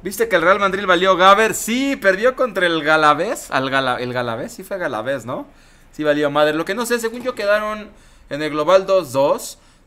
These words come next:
pero el Galavés metió dos goles de visitante y eso dejó fuera al Madrid. ¿Estoy en lo correcto o estoy equivocado? ¿O estoy equivocado?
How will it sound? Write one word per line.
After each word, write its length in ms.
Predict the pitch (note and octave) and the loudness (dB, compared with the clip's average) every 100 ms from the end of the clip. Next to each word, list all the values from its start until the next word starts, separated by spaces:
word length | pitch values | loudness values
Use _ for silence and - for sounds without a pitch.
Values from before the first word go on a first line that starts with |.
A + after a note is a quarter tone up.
| - | -6
pero 480 | D3 E3 D#3+ D#3+ E3 | -2 0 0 0 0
el 160 | D#3 | 0
Galavés 320 | D#3 D#3 F#3 G#3+ | -2 -2 -4 -6
metió 260 | G3 G3 | -8 -4
dos 140 | F#3 F3+ | -4 -2
goles 200 | F#3 D#3+ | -4 -6
de 60 | |
visitante 640 | C3 B2+ B2 F3 F3+ E3+ D3+ | -8 -10 -6 -6 -6 -10 -8
y 120 | D#3 | -8
eso 160 | D3+ D#3 | -8 -8
dejó 240 | B2+ D3+ | -8 -10
fuera 220 | - D#3 | -4 -2
al 100 | D3 | -2
Madrid. 360 | A#2 G2+ D3 F3 | -4 -8 -8 -8
¿Estoy 260 | - A3 A#3+ | -10 -10 -8
en 80 | |
lo 100 | D#3+ | -6
correcto 600 | C#3 C3 D#3+ F3+ A3+ B3 - - _ - | -6 -4 -4 -6 -6 -6 -8 -20 _ -14
o 80 | A#2 | -12
estoy 320 | - F3 E3+ | -4 -4 -2
equivocado? 880 | D3+ C3 A#2 A2+ C#3 C#3 B2+ G2+ - _ _ _ _ _ _ _ _ | -6 -8 -8 -6 0 2 0 -2 -10 _ _ _ _ _ _ _ _
¿O 80 | A#2 | -12
estoy 240 | A2 E3+ | -8 -6
equivocado? 720 | D#3+ C#3+ A2+ A2 C3+ B2 F#2 | -6 -6 -8 -6 -4 -4 -6